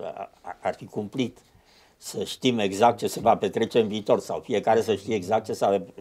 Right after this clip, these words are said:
se va petrece în viața, în viața personală până la moarte. Nici n-ai mai putea trăi în condițiile astea. Așa că vom avea parte de surprize. Eu, eu nu știu ce se va întâmpla,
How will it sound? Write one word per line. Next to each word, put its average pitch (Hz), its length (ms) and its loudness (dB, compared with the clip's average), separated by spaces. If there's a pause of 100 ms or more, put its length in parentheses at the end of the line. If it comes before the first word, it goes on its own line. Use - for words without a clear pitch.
se - 140 -10
va 95 140 2
petrece 104 380 -2
în 101 100 -4
viața, 101 560 0 (580)
în 92 120 -8
viața 104 400 4
personală 101 720 0
până 107 260 0
la 101 180 4
moarte. 95 600 -2 (1120)
Nici 202 140 -6
n-ai 202 120 4
mai 196 140 2
putea 110 280 2
trăi 110 380 0 (260)
în - 140 -12
condițiile 98 680 -2
astea. - 320 -12 (360)
Așa 170 300 2
că 170 440 0 (500)
vom 131 240 2
avea 120 260 6
parte 160 360 4
de 139 180 4
surprize. 127 720 -2
Eu, 98 260 -2
eu 110 60 -4
nu 147 80 -2
știu - 160 -6
ce 135 120 -8
se 120 120 -2
va 98 140 0
întâmpla, 95 480 -6